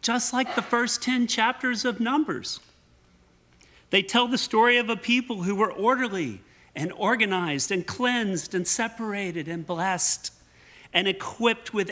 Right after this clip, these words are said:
everything they needed to advance to the promised land, prepared for success.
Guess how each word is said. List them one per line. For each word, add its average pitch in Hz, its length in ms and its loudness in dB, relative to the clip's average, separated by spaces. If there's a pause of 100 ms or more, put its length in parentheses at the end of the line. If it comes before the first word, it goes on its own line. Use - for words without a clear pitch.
(120)
everything 190 640 -2
they 165 180 0
needed 156 380 0
to 127 140 -4
advance 147 640 -2
to - 120 -8
the 110 120 -8
promised 127 580 -4 (160)
land, 87 380 -10 (1400)
prepared 180 680 0
for 160 420 -4
success. - 880 -6